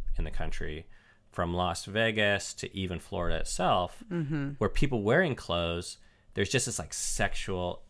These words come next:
Speaker 1: energy. It's obvious that they're
Speaker 2: It's all pent up because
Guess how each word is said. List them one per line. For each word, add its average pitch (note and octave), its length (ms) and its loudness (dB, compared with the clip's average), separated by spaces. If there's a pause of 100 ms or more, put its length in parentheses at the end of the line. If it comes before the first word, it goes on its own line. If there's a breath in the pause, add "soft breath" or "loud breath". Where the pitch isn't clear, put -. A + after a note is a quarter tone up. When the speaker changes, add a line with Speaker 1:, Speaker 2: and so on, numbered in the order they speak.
(100)
Speaker 1:
energy. F2 420 -2
It's - 160 -6
obvious A2 420 6
that - 120 -4
they're E2+ 420 -2 (320 soft breath)
Speaker 2:
It's F#3+ 120 2
all G3 160 12
pent - 400 12
up D#3+ 360 8
because D3 1040 0